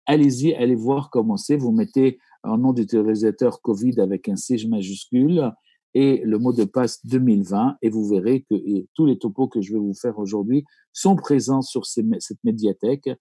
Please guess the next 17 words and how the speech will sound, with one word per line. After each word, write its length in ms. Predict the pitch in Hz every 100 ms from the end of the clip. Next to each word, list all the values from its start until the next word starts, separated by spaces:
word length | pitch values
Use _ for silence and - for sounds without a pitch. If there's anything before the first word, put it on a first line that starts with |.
| _ _ _
et, 240 | 123 135 -
euh, 100 | 104
on 100 | 113
peut 220 | 101 131 135
les 400 | 113 113 110 -
partager 600 | 123 - 104 98 120 117
ensemble. 420 | 101 98 - - _ _ _ - _ -
Donc, 320 | 185 160 - _
c'est 160 | - 185
ce 80 | 175
que 100 | 190
je 120 | 160
voulais 220 | 156 160
vous 180 | 151 147
dire 260 | 147 185 - _ _
sur 240 | - 147
les, 140 | 147